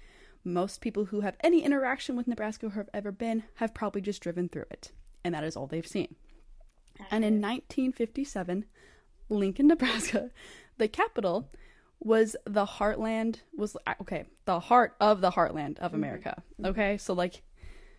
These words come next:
Speaker 1: you think Midwest is the heartland, and Lincoln is the heart of the Midwest,
Speaker 2: <laughs>
Speaker 1: okay?
Speaker 2: You don't know heartland
Speaker 1: In
Speaker 2: until you
Speaker 1: nineteen fifty-seven.
Speaker 2: go to Lincoln.
Speaker 1: <laughs> You don't know heart of the heart, fucking heartland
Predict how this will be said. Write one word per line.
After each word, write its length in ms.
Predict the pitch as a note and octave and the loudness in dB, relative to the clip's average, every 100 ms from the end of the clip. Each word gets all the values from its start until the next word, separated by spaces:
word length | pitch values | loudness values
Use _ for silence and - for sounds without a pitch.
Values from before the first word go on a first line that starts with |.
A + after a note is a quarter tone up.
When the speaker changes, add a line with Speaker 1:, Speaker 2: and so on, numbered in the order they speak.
| - - - | -20 -16 -2
Speaker 1:
you 120 | A#3+ | 0
think 200 | C4 A3 | 2 0
Midwest 440 | G#3+ F#3+ F#3 F#3+ | 0 0 -2 -2
is 100 | G3 | -6
the 100 | F#3 | -8
heartland, 320 | F3+ F3+ F#3+ F#3+ | -4 -2 0 0
and 180 | F#3+ | 0
Lincoln 260 | G3+ A3 G#3 | 2 2 4
is 120 | G#3 | 4
the 120 | G3+ | 2
heart 340 | G3 - F#3+ - | 0 4 4 6
of 140 | G3 F#3 | 4 6
the 100 | F#3 | 6
Midwest, 640 | F3+ D#3+ D3+ F3 D4 - D4 - | 4 2 0 0 -6 -6 -12 -10
Speaker 2:
<laughs> 140 | D4 | 0
Speaker 1:
okay? 360 | G3 G3 F#3+ E3+ | 0 2 0 0
Speaker 2:
You 120 | B3+ | 0
don't 200 | C#4+ A#3 | 0 0
know 180 | A#3+ A#3+ | -2 -2
heartland 380 | A#3+ A3+ A3+ G#3+ | 2 4 4 4
Speaker 1:
In 0 | |
Speaker 2:
until 60 | G3 | 4
you 60 | |
Speaker 1:
nineteen 260 | F#3+ E3+ F#3 | 6 4 2
fifty-seven. 480 | G#3 F3 A3+ D#3+ E3+ | 0 0 0 2 2
Speaker 2:
go 160 | F#3+ | 0
to 160 | F#3+ F#3 | -2 -4
Lincoln. 720 | F#3 G3+ G#3+ E4 F#4 C#4+ - - | -2 0 8 12 12 10 2 0
Speaker 1:
<laughs> 60 | - - - - - - | 6 6 4 -10 -14 -2
You 160 | C#4+ G#4+ | 6 6
don't 280 | G#4+ F#4+ - A#3+ | 6 0 0 0
know 260 | A3 A3 | 2 2
heart 300 | A3 G#3 A#3 - | 2 2 2 2
of 140 | G#3 | 0
the 100 | F3 | -2
heart, 300 | - G#3 - - | 0 -2 -2 -4
fucking 280 | G#3+ F3+ F3 | -4 -4 -4
heartland 440 | E3+ B3 C4+ C#4 | -2 -2 0 -2